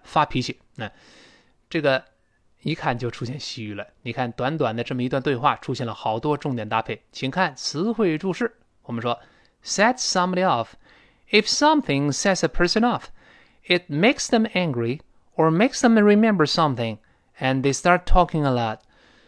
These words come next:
呃，如果有个事情是 sets 一个人 off，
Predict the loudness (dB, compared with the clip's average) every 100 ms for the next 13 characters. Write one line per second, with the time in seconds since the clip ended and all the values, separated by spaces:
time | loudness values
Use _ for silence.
0 | _ _ -4 2 6 6 6 0 _ 0
1 | 2 2 0 0 0 0 0 0 2 2
2 | 2 -4 -2 2 2 2 4 4 4